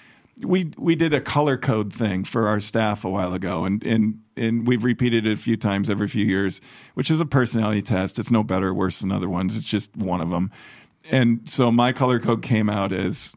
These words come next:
primarily the things I live for are joy. <laughs> You know, like, is it fun? If it isn't fun, why are we doing it? But also equally important to me is truth. Like, it's, it got, and other people are more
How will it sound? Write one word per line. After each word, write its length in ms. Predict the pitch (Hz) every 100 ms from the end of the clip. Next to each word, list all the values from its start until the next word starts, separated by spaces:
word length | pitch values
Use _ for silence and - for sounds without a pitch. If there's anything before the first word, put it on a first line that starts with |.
| -
primarily 560 | - 110 113 123 123 113
the 120 | -
things 260 | 120 113
I 80 | 107
live 200 | 110 110
for 540 | 90 110 101 98 101 -
are 480 | 95 90 98 101 107 _ _ _ _ _ _
joy. 480 | - 110 104 120 104 -
<laughs> 60 | - - - -
You 140 | - 240
know, 220 | 147 135
like, 220 | 131 135
is 100 | 147
it 140 | 127 -
fun? 300 | 104 110 131
If 160 | 123
it 80 | 120
isn't 200 | 123 117
fun, 220 | 117 113
why 120 | 107
are 60 | 107
we 120 | 107
doing 260 | 101 101 107
it? 140 | 110 - - - - - _ _ 151
But 360 | 131 127 110 -
also 400 | - 123 135 135
equally 400 | 117 131 123 117
important 300 | 113 - 120
to 60 | 110
me 100 | 101
is 100 | 92
truth. 520 | - - 110 113 - -
Like, 160 | 110 104
it's, 120 | 101 -
it 160 | 113
got, 200 | 117 113
and 120 | 123
other 160 | 127 127
people 280 | 127 123 113
are 80 | 110
more 420 | 110 107 107 110